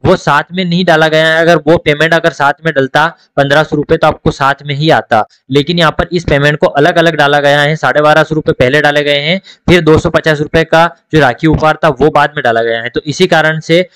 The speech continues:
अभी तक बहुत सारी महिलाओं को साढ़े बारह सौ रुपए आए हैं, लेकिन यहाँ पर दो सौ पचास रुपए अगर नहीं आए हैं, तो आप चिंता ना करें, आपके जो दो सौ पचास रुपए आपके bank account में आ जाएंगे, क्योंकि जितनी भी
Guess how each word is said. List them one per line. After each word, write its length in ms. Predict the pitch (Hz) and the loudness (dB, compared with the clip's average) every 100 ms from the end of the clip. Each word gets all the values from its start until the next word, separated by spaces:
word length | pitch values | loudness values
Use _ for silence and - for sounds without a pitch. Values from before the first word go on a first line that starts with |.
| _ | _
अभी 220 | 143 139 180 | -2 0 0
तक 240 | 175 170 | 0 0
बहुत 160 | 156 156 | 0 0
सारी 200 | 160 160 | 0 0
महिलाओं 380 | 147 139 143 151 | 0 2 2 0
को 100 | 156 | -2
साढ़े 240 | 139 139 | -2 2
बारह 200 | 147 151 | 2 2
सौ 120 | 147 | 0
रुपए 160 | 143 165 | 0 0
आए 160 | 156 151 | 0 0
हैं, 180 | 175 180 _ - | -2 -6 _ -4
लेकिन 280 | 135 139 175 | -2 -2 -2
यहाँ 160 | 165 151 | -2 0
पर 140 | 170 | 0
दो 140 | 147 | 0
सौ 100 | 139 | 0
पचास 300 | 160 156 151 | -2 0 -2
रुपए 220 | - - 156 | -4 0 0
अगर 260 | 151 151 | 2 0
नहीं 180 | 127 151 | 0 0
आए 140 | 143 | 0
हैं, 100 | 143 | 0
तो 100 | - | 0
आप 100 | 156 | -2
चिंता 300 | - 127 151 | -2 -6 -2
ना 160 | 147 151 | 0 0
करें, 300 | 147 143 185 - _ - | 0 0 0 -4 _ -4
आपके 320 | 139 - 170 | -4 -2 -2
जो 80 | 165 | 0
दो 140 | 151 | 0
सौ 100 | - 147 | 0 -2
पचास 280 | 135 139 - | -2 -4 -2
रुपए 140 | 156 | -2
आपके 200 | 143 147 | -2 -4
bank 180 | 135 143 | -4 -4
account 280 | - 143 156 | -2 0 0
में 80 | |
आ 140 | 127 139 | 0 0
जाएंगे, 340 | 143 139 147 | -2 -6 -8
क्योंकि 280 | 151 147 160 | -12 -6 -6
जितनी 380 | 139 135 151 165 | -4 -4 -2 0
भी 260 | 160 180 | 2 0